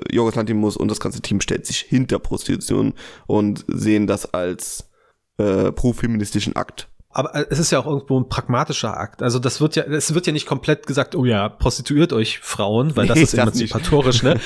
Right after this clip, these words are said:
Speaker 1: <laughs>
Speaker 2: Sondern da gibt's ja dann auch, ähm, also dieser, dieser Zwang, der ja teilweise herrscht, äh, der ist, der, der wird ja auch thematisiert, ne? Dass sie, dass sich eben nicht die Frauen die Männer aussuchen dürfen, sondern die Männer kommen dahin, dann werden, stehen sich die Frauen auf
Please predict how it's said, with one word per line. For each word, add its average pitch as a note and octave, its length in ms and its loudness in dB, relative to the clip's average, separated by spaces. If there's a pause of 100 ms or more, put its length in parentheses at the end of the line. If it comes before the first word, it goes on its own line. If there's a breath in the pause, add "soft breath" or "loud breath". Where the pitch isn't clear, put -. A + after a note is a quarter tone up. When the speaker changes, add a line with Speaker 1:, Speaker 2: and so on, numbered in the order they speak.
Speaker 1:
<laughs> C#4+ 140 -4
Speaker 2:
Sondern C3 260 2 (180 loud breath)
da A#2 80 0
gibt's C#3 220 0
ja C3+ 80 4
dann B2+ 160 2
auch, C3 400 0
ähm, A2+ 440 2 (100)
also C3 200 2
dieser, C3 420 2
dieser A#2+ 260 0
Zwang, C#3+ 360 0
der E3 120 4
ja C#3+ 140 4
teilweise C#3 380 2
herrscht, C3 580 -2
äh, A#2+ 380 2
der A#2 200 0
ist, - 240 -6
der, A#2 240 2
der A#2 100 2
wird A#2+ 160 0
ja G#2+ 80 0
auch G2 120 -2
thematisiert, G2+ 580 0
ne? G#2+ 80 2
Dass A#2 240 -2
sie, G#2+ 400 2
dass A2+ 140 0
sich A#2 140 0
eben A2+ 120 0
nicht - 180 -4
die - 60 -4
Frauen A2 400 -2
die G2+ 100 -8
Männer A#2+ 300 0
aussuchen B2 480 0
dürfen, A#2 260 2
sondern G#2+ 220 2
die G#2 80 -2
Männer G#2+ 200 2
kommen B2 200 -2
dahin, D3 400 2
dann A#2 140 0
werden, A#2 160 -2
stehen A#2+ 200 -2
sich B2 140 -4
die B2 80 0
Frauen C3 420 -2
auf A#2+ 240 -2